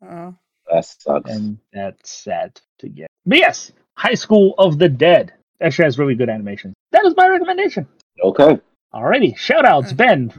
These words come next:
Speaker 3: where can people reach you?
Speaker 1: Um, a shout out to everyone that listens. Thank you all. We'll be, you know, just follow me on Moogle Girl on Radio on Twitch and M J underscore Chili.
Speaker 3: Hot stuff. Fonzo?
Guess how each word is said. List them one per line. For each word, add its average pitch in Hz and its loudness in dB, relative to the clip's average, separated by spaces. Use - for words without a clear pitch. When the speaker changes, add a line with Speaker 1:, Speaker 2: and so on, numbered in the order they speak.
Speaker 3:
where 247 -2
can 220 -2
people 208 0
reach 180 2
you? 180 6
Speaker 1:
Um, 220 0
a 226 -8
shout 262 0
out 262 -2
to 262 0
everyone 240 0
that 214 -6
listens. 269 -6
Thank 185 -8
you 175 -2
all. 220 -2
We'll 175 -10
be, 170 -8
you 190 -10
know, 160 -6
just - -18
follow 196 -4
me 190 -8
on 185 -8
Moogle 190 -8
Girl 185 -6
on 185 -8
Radio 190 -10
on 180 -14
Twitch - -14
and 165 -12
M 170 -12
J 180 -10
underscore 170 -14
Chili. 170 -16
Speaker 3:
Hot - -18
stuff. - -14
Fonzo? 117 -14